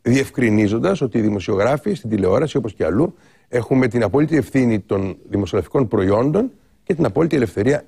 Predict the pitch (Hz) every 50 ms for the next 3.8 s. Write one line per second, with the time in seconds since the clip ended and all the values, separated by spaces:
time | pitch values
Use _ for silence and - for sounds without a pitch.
0 | _ _ - 127 156 147 - - 147 117 135 131 - - 107 92 104 151 190 208
1 | 214 - - _ _ _ _ - 170 165 151 175 175 190 165 127 120 92 92 143
2 | 151 147 156 147 - - 120 120 135 139 127 107 143 135 - - 123 110 98 90
3 | 92 113 117 110 - _ - 117 101 85 82 78 - - - -